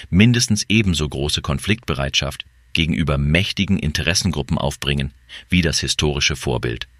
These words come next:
auf das sie sich berufen. Steffen Lehndorf ist Research Fellow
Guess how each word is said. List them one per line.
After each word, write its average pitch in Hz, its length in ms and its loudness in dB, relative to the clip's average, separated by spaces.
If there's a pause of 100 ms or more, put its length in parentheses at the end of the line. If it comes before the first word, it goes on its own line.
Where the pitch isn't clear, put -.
(200)
auf 76 140 -2
das 64 180 -2
sie 67 80 -2
sich 69 220 -4
berufen. 76 480 -4 (1600)
Steffen 95 340 2
Lehndorf 98 540 4 (320)
ist - 240 0
Research 80 520 4
Fellow - 400 -2